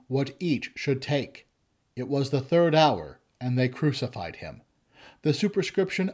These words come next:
of his accusation was written over him, "The King of the Jews." With him they crucified two robbers, one on his right and one on his left.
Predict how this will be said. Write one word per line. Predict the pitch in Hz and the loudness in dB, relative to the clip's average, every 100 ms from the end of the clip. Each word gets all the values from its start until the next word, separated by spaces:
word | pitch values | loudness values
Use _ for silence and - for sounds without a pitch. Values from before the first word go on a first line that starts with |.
| - | -6
of | 156 | -6
his | 139 131 | -4 -6
accusation | - 156 147 156 123 143 151 - 78 - | -4 -4 0 -2 2 4 2 -2 -10 -12
was | 110 104 | -10 0
written | 139 143 143 | 2 2 4
over | 147 131 | 4 2
him, | - 120 107 - _ _ _ _ - | -2 -4 -4 -6 _ _ _ _ -10
"The | 101 113 | -6 -6
King | - 160 170 170 165 - | -4 -4 -2 -4 -6 0
of | 143 143 135 117 | 2 2 0 0
the | 135 | 0
Jews." | 120 135 131 80 - - - _ _ _ _ _ _ _ _ | 2 4 2 0 -12 -16 -18 _ _ _ _ _ _ _ _
With | - - | -12 -8
him | 127 143 143 | -2 0 0
they | 135 131 | 0 -2
crucified | - 147 147 131 139 139 135 | 0 -2 -2 -4 0 0 -2
two | - 170 | -2 0
robbers, | 127 127 127 135 139 - _ _ _ _ | 4 6 6 4 -2 -6 _ _ _ _
one | 107 127 147 143 | -2 2 4 4
on | 139 | 2
his | 127 131 | 0 -2
right | 110 135 147 147 - _ - | 0 2 2 -2 -12 _ -6
and | 127 127 | -4 -2
one | 110 151 113 85 - | 4 4 4 -4 -10
on | 107 | -8
his | 101 113 | -6 -4
left. | 127 127 - - | 0 0 -2 -10